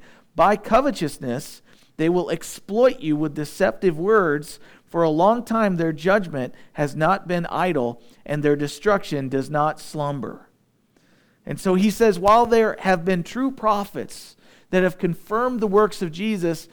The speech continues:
there were also false prophets. And guess what? Among you, there's also going to be false prophets. There's gonna be false teachers. They're gonna take the word of God and they're gonna twist it. And so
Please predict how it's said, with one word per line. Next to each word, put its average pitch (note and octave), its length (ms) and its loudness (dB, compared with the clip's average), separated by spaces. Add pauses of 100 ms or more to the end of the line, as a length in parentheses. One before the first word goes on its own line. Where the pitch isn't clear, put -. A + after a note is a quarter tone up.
(320)
there G3 220 4
were G3 180 2
also A#3 400 2
false A#3+ 380 0
prophets. E3 680 0 (260)
And E3 220 -4
guess G#3 260 4
what? E3 220 2
Among E3+ 380 2
you, A3 400 2 (840)
there's E3 220 -2
also D#3+ 380 0
going D3 260 -2
to C#3+ 60 -6
be C3+ 120 0
false C3 320 -2
prophets. - 640 -6
There's D3 240 -6
gonna D#3+ 140 -4
be D3 100 2
false C#3+ 380 0
teachers. - 640 -10 (340)
They're D3 120 0
gonna D#3 180 -2
take F#3 340 -2
the A3 80 -2
word F#3+ 220 0
of F#3 120 -2
God E3 300 4
and C#3 140 -4
they're C3 80 -6
gonna B2+ 220 -6
twist - 460 -4
it. - 220 -18 (640)
And E3+ 160 -2
so E3+ 420 0